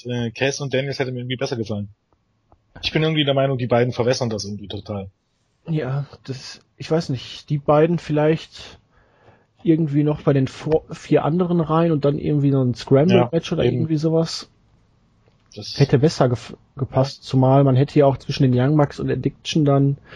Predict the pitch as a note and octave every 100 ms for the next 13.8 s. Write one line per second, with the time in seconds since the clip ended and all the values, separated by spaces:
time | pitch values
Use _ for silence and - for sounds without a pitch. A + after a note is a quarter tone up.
0 | - C#3 C#3+ D3 - C3+ D3+ D#3 C#3 C#3
1 | D3 C#3+ C#3+ - B2 E3 G3+ - A#2+ -
2 | B2+ A#2 B2+ - B2 C#3 C#3 C3 B2 C3+
3 | C#3 C3 C3 C3 - - A#2+ B2+ C3 -
4 | B2 B2+ E3+ C3+ - A2+ A2+ A#2+ - _
5 | _ _ _ _ _ _ _ _ _ _
6 | _ - A#2+ A#2 A2 A2 B2+ C#3+ F#3+ C3+
7 | F3 F3+ G3 C#4 - D3+ C#3 C#3 C#3 C#3
8 | D#3 - - D3 C#3+ G#3 G#3+ G#3+ G#3 -
9 | - F3+ F3+ - - D3+ C3+ F3 G#3 _
10 | - E3+ - E3 - - B2 A2+ A2 G#2+
11 | A2+ A#2 - G#2+ A2 G#2+ A2 A#2 A2+ A#2+
12 | - A#2 A2+ - G#2+ G#2 G#2 - _ _
13 | C#3 - _ _ - A#2+ - A2